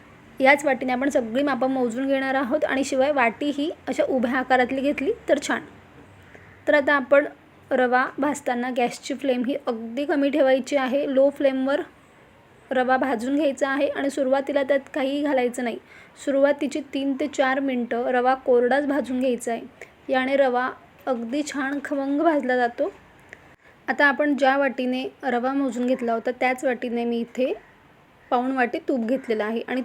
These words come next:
तूप हे पूर्णपणे वितळवून घ्यायचं आहे. आता आपण यातलं तूप सुरुवातीला दोन चमचे घालून घेऊयात. पाऊण वाटी जरी प्रमाण असलं तरी आपण लागत लागतच तूप इथे घालून घेणार आहोत. आता तूप दोन चमचे घालून झालेलं आहे आणि आपण पुन्हा रवा हा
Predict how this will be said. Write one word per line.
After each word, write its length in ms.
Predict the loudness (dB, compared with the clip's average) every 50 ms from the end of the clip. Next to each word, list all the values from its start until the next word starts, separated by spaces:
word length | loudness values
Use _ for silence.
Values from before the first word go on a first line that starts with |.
| -4
तूप 160 | -6 -6 -4
हे 80 | -2 -4
पूर्णपणे 540 | -4 -2 0 0 0 0 0 -2 -2 -2 -2
वितळवून 500 | -2 -4 -2 0 0 2 2 0 0 0
घ्यायचं 360 | 0 0 0 -2 -4 -6 -8
आहे. 140 | -8 -8 -8 -12 -16 -20 -20 -20 -20 -20 -20 -10 -4 0
आता 220 | 0 2 2 2
आपण 220 | 2 2 2 0
यातलं 400 | 2 2 2 0 0 2 0 0 0 0
तूप 560 | 0 -2 -2 -4 -6 -14 -20 -20 -20 -16 -8 -4
सुरुवातीला 500 | 0 2 4 4 2 2 2 2 2 2
दोन 280 | 4 4 4 4 4
चमचे 340 | 2 2 2 2 2 -2 0
घालून 280 | 0 0 0 0 0 0
घेऊयात. 320 | 0 0 0 -2 -4 -6 -8 -14 -20 -20 -20 -20 -20 -20 _ -6 0 2
पाऊण 220 | 2 4 4 2
वाटी 280 | 2 2 2 0 2 2
जरी 160 | 4 2 2
प्रमाण 360 | 2 0 0 2 2 0 0
असलं 340 | 0 -2 -2 -2 -2 -2 -2 -2 -2
तरी 160 | 0 0 0
आपण 280 | 0 0 -2 -4 -2 0 2
लागत 320 | 4 4 4 2 0 0
लागतच 480 | 0 0 0 0 -2 -4 -4 -4 -6 -6 -8 -12
तूप 160 | -10 -6 -6
इथे 180 | -6 -2 0 2
घालून 280 | 4 4 4 4 2 0
घेणार 240 | 0 0 0 0
आहोत. 200 | -2 -4 -6 -8 -10 -14 -20 _ _ -20 -20 -20 -20 -20 -16 -10
आता 120 | -6 -6 -6 -6 -4 -4
तूप 260 | -4 -4 -4 -4 2
दोन 240 | 6 6 6 6 6
चमचे 340 | 4 4 4 4 2 2
घालून 300 | 2 2 0 -2 0 0
झालेलं 320 | 0 2 2 0 2 2 0
आहे 220 | 0 0 -2 -4 -4 -4
आणि 140 | -4 -2 -2
आपण 220 | -2 -2 -2 -2
पुन्हा 380 | -2 -2 -4 -2 -2 -2 0 0
रवा 260 | 0 0 0 0 -2 -4 -2 -2
हा 80 | -2